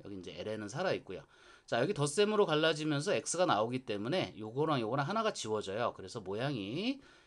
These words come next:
일 플러스, 그죠? 그 다음에 X의 엘엔이 되고요. 일 마이너스 이의 마이너스 이 X승 이렇게 됩니다. 자, 보이시나요? 자, 그럼 이 녀석은 극한이 어디로 가느냐? 자, 요거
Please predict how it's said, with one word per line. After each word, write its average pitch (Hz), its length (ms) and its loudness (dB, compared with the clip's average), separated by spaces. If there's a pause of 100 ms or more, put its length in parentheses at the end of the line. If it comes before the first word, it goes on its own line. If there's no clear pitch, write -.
(100)
일 214 160 -2
플러스, 151 640 0 (400)
그죠? 262 360 -10
그 - 100 -16
다음에 95 240 -6
X의 131 760 -2
엘엔이 110 440 -2
되고요. 92 440 -4 (440)
일 165 200 -2
마이너스 104 640 -2
이의 113 300 -2
마이너스 95 560 -8
이 95 140 -8
X승 95 320 -8
이렇게 127 260 -4
됩니다. 82 380 -10 (1300)
자, 82 200 -12
보이시나요? 110 840 -2 (420)
자, 123 180 6
그럼 202 180 2
이 165 60 4
녀석은 233 360 4
극한이 226 360 4
어디로 180 280 4
가느냐? 135 640 4
자, 110 180 -2
요거 147 260 2